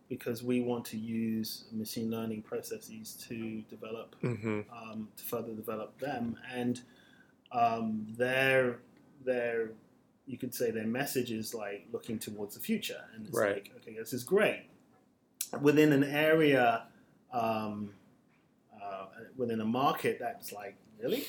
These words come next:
Speaker 2: Mm-hmm.
Speaker 1: So,
Speaker 2: Yeah.
Speaker 1: um, so that's, that's, that's very interesting for us, and hopefully we'll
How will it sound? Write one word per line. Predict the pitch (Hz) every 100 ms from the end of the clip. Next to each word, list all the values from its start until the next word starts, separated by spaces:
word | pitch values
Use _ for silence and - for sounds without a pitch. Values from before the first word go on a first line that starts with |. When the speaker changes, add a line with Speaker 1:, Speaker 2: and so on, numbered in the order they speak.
| - -
Speaker 2:
Mm-hmm. | - 131 120
Speaker 1:
So, | 117 - - 160 127 202 - - - - - -
Speaker 2:
Yeah. | 156 156
Speaker 1:
um, | 151 147 139 139 - - -
so | - - - - - 165 151 147
that's, | 143 151 151 -
that's, | 160 156 - - -
that's | 147 139 139 135 135 135
very | 127 135 127 127
interesting | 127 120 - 110
for | - -
us, | -
and | 113 110 - -
hopefully | 123 120 113 113
we'll | 110